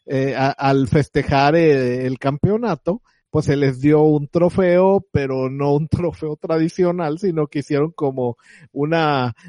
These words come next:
eh, eh, espada así como tamaño una Claymore, así súper grande, que es una reproducción de una, de, eh, espada de uno de sus juegos, North... Oye, Morielo, no sé si tienes a la mano cómo se llamaba el juego.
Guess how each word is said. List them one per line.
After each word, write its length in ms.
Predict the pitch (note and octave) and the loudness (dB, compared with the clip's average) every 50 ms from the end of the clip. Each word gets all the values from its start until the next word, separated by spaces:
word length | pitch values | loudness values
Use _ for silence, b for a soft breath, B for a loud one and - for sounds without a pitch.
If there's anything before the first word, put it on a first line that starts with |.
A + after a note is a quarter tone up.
| D3 - | -14 -8
eh, 200 | - C3+ C#3 - - | -6 -6 -6 -6 -8
eh, 120 | D#3 D3 - | -10 -12 -6
espada 600 | - D3 C3 - _ _ - C#3+ D3 D#3+ E3+ E3+ | -6 -6 -6 -6 _ _ 0 2 2 4 4 2
así 200 | D#3 - D#3+ D3+ | 2 2 0 -2
como 600 | - - E3 D#3 D3 C#3+ C#3 C3+ C3+ C3 B2+ B2+ - _ _ _ _ | 0 0 -2 0 2 2 2 2 2 0 0 -2 -4 _ _ _ _
tamaño 400 | - C#3+ C3+ C#3+ D3 D#3 D#3+ E3 | -6 -4 -2 -2 0 0 0 2
una 160 | E3 E3 D3+ | 2 0 -2
Claymore, 640 | - - F3+ F3 E3 D3 C3 C3+ D3 D3+ D3+ D3 C3+ | 0 0 2 2 2 2 2 2 2 2 4 2 2
así 260 | B2+ - C3+ C3+ C#3+ | 0 0 0 0 0
súper 480 | - - D3+ C3 - C#3 B2 B2 B2 A#2 A#2+ A#2+ A#2 A2+ | 0 0 -2 -2 0 -2 -2 -2 -4 -6 -6 -8 -8 -6
grande, 400 | A2+ D3 D3+ D3 D3 D3 F3+ F3 | -2 -2 -2 -2 -2 -4 -4 -4
que 100 | - D#3 | -2 0
es 80 | C#3 C#3+ | 0 0
una 240 | C#3 D3+ D#3+ E3 | 0 2 2 2
reproducción 840 | C#3+ D#3 C#3+ - - C#3+ C#3+ C3+ C#3 C3+ - - D3+ D3 C#3+ C#3+ D3 | 2 0 0 -2 -2 -2 0 -2 -2 -4 -2 0 0 0 2 2 2
de 120 | D3+ D3+ D3 | 2 2 4
una, 440 | C#3 C#3 C#3 C#3+ D3 D3+ D3 C3 b b b b b b _ _ _ | 4 2 0 0 0 0 -2 -2 b b b b b b _ _ _
de, 180 | - C#3+ C#3 | -2 -2 -2
eh, 300 | C#3 A2+ D3 D3 - - | 0 0 -2 -2 -2 -2
espada 400 | C3+ - - - C#3+ D3 E3 E3 | -4 -4 -4 -4 -2 -2 -2 0
de 100 | E3 D#3 | 0 0
uno 300 | C#3 C#3+ C#3+ C#3+ D#3+ E3 | 0 0 -2 -2 -2 0
de 120 | D#3 D3+ C#3 | 0 0 0
sus 200 | - C#3+ B2 - | -2 -6 -8 -6
juegos, 560 | - D#3 C#3+ D3 D#3+ E3+ F3 F3 F3 D#3+ - _ | -4 -4 -4 -2 -4 -4 -4 -4 -6 -8 -10 _
North... 380 | D3 C#3+ D3+ D#3+ D#3+ E3 D#3 - - E3+ D3 - - | -10 -6 -4 -2 -2 -4 -6 -8 -16 -20 -20 -12 -6
Oye, 180 | E3 F3 F#3+ G3+ | -4 -2 -2 -2
Morielo, 320 | G3 G3 F#3+ G3 G3 F#3+ | -2 0 0 0 0 0
no 120 | F#3+ F#3+ F3+ | -2 -4 -4
sé 120 | - F#3 | -4 -4
si 80 | F3+ F3+ | -4 -4
tienes 280 | - G3 F3+ F3+ D#3 | -4 -4 -4 -2 -2
a 40 | F3+ | -2
la 120 | F3 D3+ C3+ | -2 -2 -2
mano 200 | D3 D3+ E3 - | -2 -2 -2 -4
cómo 140 | - F3 | -4 -4
se 80 | - E3 | -4 -4
llamaba 220 | D3+ C#3+ C#3+ D3+ | -2 -2 -2 -2
el 60 | D#3 - | -2 -2
juego. 280 | - D3 C#3+ F3 - | -2 -2 -4 -4 -8